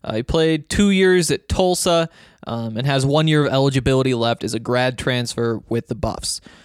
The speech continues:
So, here's what you need to know about Jariah Horn. He is about six-foot-seven.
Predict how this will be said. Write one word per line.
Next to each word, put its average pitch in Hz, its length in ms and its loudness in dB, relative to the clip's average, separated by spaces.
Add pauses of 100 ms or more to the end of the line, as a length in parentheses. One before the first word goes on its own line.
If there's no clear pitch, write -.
(200)
So, - 420 2 (220)
here's 240 260 2
what 247 180 0
you 233 60 2
need 190 220 2
to 220 100 -2
know 131 300 0
about 127 400 -2
Jariah 113 320 0
Horn. 135 340 0 (320)
He 240 460 0
is 170 800 2
about 156 340 0
six-foot-seven. 202 1200 -2